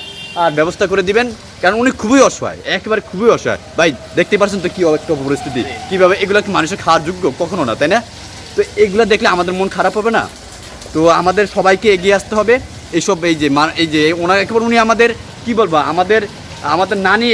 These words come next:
এবং আ-, দা-, দাদির মতো, তাই না? তো এখন এই বয়সের মানুষ যদি আমরা দেখি, আমাদের বাসায় সবার নানি আছে, দাদি আছে, তাই না? তাদেরও তো আমরা সহযোগিতা করবো। এই বয়সেও দেখেন ওনার পায়ের অবস্থাটা একবার দেখছি, কী অবস্থা। হ্যাঁ, তো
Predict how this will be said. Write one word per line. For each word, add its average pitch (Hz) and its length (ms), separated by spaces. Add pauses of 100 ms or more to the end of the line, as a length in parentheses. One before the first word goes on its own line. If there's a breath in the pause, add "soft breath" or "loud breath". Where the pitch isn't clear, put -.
এবং 220 140 (480)
আ-, 147 180 (160)
দা-, 156 100
দাদির 202 360
মতো, 139 140
তাই 196 160
না? 220 120 (760)
তো 185 80
এখন 196 320
এই 226 160
বয়সের 240 300
মানুষ 196 220 (100)
যদি 202 140
আমরা 208 160
দেখি, 180 180
আমাদের 190 280
বাসায় 185 260
সবার 185 240 (640)
নানি 175 300
আছে, 190 260
দাদি 170 300
আছে, 147 200
তাই 208 80
না? 233 140 (480)
তাদেরও 185 260
তো 226 80
আমরা 240 140
সহযোগিতা 170 440
করবো। 135 220
এই 175 200
বয়সেও 190 360
দেখেন 143 280
ওনার 151 220
পায়ের 160 280
অবস্থাটা 156 400
একবার 143 260
দেখছি, 131 300 (800)
কী 165 140
অবস্থা। 143 360 (640)
হ্যাঁ, 147 200 (840)
তো 185 40